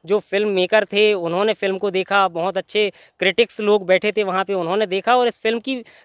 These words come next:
तारीफ़ किया। वहाँ के ऑर्गेनाइजर हैं राजा बुंदेला जी, वहाँ पे, अ, चिड़ियाघर के डायरेक्टर थे वो, अ, अनिल दुबे जी हैं, वो उन्होंने इस फिल्म की काफ़ी तारीफ़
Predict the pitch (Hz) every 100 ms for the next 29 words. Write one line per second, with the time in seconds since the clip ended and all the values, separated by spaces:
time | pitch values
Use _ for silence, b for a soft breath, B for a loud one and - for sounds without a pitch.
0 | 190 202 - 202 277 254 185 175 170 196
1 | 202 233 226 196 175 180 196 170 160 175
2 | 185 214 196 220 151 165 226 208 185 196
3 | 202 208 - B B 160 190 214 226 226
4 | 208 180 170 156 143 135 _ _ 151 156
5 | 208 208 240 208 208 214 175 180 - 214
6 | 185 175 185 165 156 226 240 226 202 165
7 | 151 135 127 - _ _ 160 185 233 220
8 | 160 180 226 185 165 170 - b b 160
9 | 233 226 208 226 247 240 - - 226 226
10 | 226 185 175 226 185 202